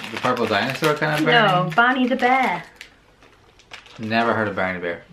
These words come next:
Speaker 2: There's Barney Bear cakes in the U K and they have, like, chocolate filling and vanilla filling and all that stuff.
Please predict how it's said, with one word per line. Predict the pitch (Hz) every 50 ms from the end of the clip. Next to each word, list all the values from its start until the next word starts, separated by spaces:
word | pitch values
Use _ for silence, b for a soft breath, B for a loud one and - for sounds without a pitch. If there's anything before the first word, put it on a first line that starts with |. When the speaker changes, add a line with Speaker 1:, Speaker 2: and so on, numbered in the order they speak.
| -
Speaker 2:
There's | - 214 202 202
Barney | - 220 214 226 247 262 254
Bear | 233 170 160 143 -
cakes | - 156 151 147 - -
in | 170 160
the | 160 156
U | 156 156
K | 156 170 160 156 156 156
and | 151 156
they | 160
have, | 156 170 175 175 175
like, | 180 165 - - -
chocolate | - 185 - - - 185 - -
filling | - 175 175 170 170 170 165
and | 165 160 156 156
vanilla | 160 160 160 160 160 165 165 160 - - _ _ -
filling | 160 160 160 156 156 160 156 156 156 151 160 160
and | 156 156 151
all | 147 143 139
that | - - -
stuff. | - - 185 185